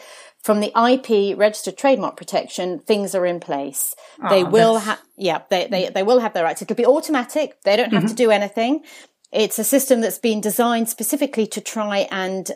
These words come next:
Speaker 1: um, ease the burden on, on businesses
Speaker 2: Mm-hmm.
Speaker 1: and trademark owners. Um, they need to take no action. It will happen automatically at the end of the transition period.
Speaker 2: Oh, that's very good to hear. And actually,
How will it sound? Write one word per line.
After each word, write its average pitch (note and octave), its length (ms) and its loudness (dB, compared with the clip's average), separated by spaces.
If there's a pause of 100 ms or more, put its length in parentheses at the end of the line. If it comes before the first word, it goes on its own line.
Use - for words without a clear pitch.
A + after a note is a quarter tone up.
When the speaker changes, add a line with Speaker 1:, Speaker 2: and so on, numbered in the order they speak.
Speaker 1:
um, G3 300 0
ease A3 360 0
the E3+ 100 -2
burden A#3 640 4
on, F#3+ 380 -4
on G3 220 -2
businesses G3+ 760 0 (200)
Speaker 2:
Mm-hmm. G3+ 140 2
Speaker 1:
and - 140 0
trademark F#3+ 580 0
owners. F3+ 640 0 (100)
Um, F#3 440 -2 (320)
they G#3 120 4
need A3 140 0
to - 80 -10
take G#3 180 0
no C4+ 220 4
action. G3+ 580 -2 (280)
It F#3 100 -4
will D#3+ 100 -2
happen B3+ 320 -2
automatically G3 760 -4
at F3+ 140 -6
the G3 100 0
end F#3+ 100 0
of F#3 80 -8
the F3 60 -14
transition E3+ 520 -8
period. D3 600 -6 (360)
Speaker 2:
Oh, F3+ 120 -6
that's E3 180 0
very E3+ 320 0
good F3+ 200 -4
to E3+ 160 -4
hear. F3+ 180 2
And F3 120 0
actually, - 480 -2